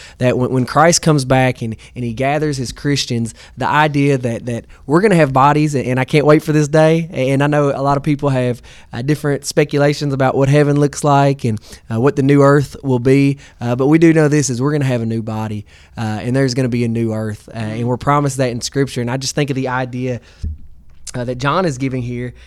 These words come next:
in verse two. He says, "We," where did he say? Oh, and he says, "And what we will be has not yet appeared,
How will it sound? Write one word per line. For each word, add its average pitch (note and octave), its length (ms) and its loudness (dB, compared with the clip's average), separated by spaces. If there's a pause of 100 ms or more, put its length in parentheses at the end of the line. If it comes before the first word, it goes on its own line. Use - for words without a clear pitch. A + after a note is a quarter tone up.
(100)
in E3 320 0
verse C#3 280 -2
two. - 180 -2
He C3+ 140 -4
says, B2 240 -6
"We," C#3+ 240 -6 (1600)
where A#2+ 140 -14
did A2 100 -12
he - 20 -20
say? G#2 300 -18
Oh, C#3 100 -4
and - 260 -8
he E3 40 0
says, D3+ 200 -2
"And C#3 220 0
what F3+ 200 4
we D#3+ 140 2
will D#3+ 300 2
be C#3 260 -2
has B2 180 -8
not C#3 200 -4
yet C3 160 -4
appeared, C3 520 -4